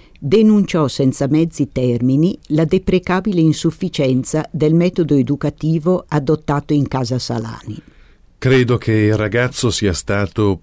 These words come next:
Speaker 2: privato per, eh, troppo tempo di una relazione sana e feconda con gli altri. Non siamo soli su questa terra. Dio ci ha creati anche per gli altri, per vivere con gli altri,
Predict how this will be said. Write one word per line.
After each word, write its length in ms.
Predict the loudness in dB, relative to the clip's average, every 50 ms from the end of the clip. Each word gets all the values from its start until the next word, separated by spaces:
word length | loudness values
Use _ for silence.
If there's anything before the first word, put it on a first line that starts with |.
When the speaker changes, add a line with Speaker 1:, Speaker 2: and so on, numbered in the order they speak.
| -8
Speaker 2:
privato 800 | -6 -2 -2 -2 -2 -2 -2 -2 -4 -6 -6 -6 -4 -4 -4 -2
per, 320 | -2 -4 -4 -4 -2 -4 -6
eh, 300 | -8 -8 -10 -12 -14 -12
troppo 400 | -8 -4 -4 -4 -2 -2 -4 -6
tempo 540 | -4 -2 -2 -2 -2 -4 -6 -6 -6 -6 -4
di 80 | -4
una 160 | -4 -6 -6 -6
relazione 580 | -6 -6 -6 -6 -6 -4 -2 -2 -2 -2 -4
sana 560 | -4 -4 -4 -4 -4 -6 -6 -8 -10 -10 -10 -12 -16 -20 -20 -20 -20 -20 -14
e 120 | -12 -10 -10
feconda 640 | -8 -8 -8 -6 -2 -2 0 0 0 -2 -4 -6 -8
con 120 | -8 -10
gli 120 | -10 -10
altri. 340 | -12 -12 -16 -20 -20 -20 -20 -20 -20 _ -20 _ _ _ _ _ _ _ -20 -20 -20 -20 -20 -20 -20 -20 -14 -6
Non 300 | -2 0 0 2 0 0
siamo 400 | 0 2 2 2 2 0 -2 -2
soli 460 | -4 -2 -2 -2 -2 -2 -4 -8 -14 -18 -20 -20 -20 -20 -20 -20
su 200 | -12 -10 -10 -6
questa 260 | -6 -6 -6 -6 -10
terra. 420 | -8 -4 -4 -4 -4 -6 -8 -10 -10 -14 -20 -20 -20 -20 -20 -20 -20 -18 -10
Dio 420 | -4 0 2 2 4 2 2 0
ci 160 | 0 0 -2
ha 120 | 0 -2 -2
creati 500 | -2 -2 -2 0 0 -2 -2 -2 -2 0
anche 420 | 0 0 -2 -4 -8 -4 -4 -4
per 180 | -2 -2 -2 -2
gli 140 | -2 -2 -2
altri, 380 | -2 -2 -6 -8 -12 -14 -16 -16 -18 -20 -20 -20 -20 -20 -20 _
per 200 | -8 -6 -6 -4
vivere 500 | 0 2 2 2 2 0 -4 -6 -10 -12 -18 -20 -20 -20 -20 -8
con 140 | -6 -6 -6
gli 100 | -4 -6
altri, 360 | -8 -8 -12 -16 -20 -20